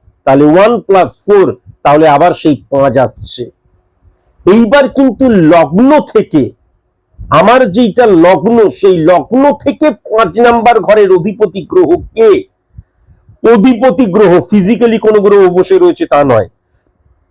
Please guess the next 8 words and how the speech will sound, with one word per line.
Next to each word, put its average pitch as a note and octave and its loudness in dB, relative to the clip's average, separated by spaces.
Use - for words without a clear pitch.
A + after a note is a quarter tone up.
অধিপতি G3 0
গ্রহ F#3+ 2
কে F#3+ 0
সেটা E3 -4
আমাকে D#3+ 0
দেখতে B2+ -2
হবে। A#2+ 0
কেমন? F#3 0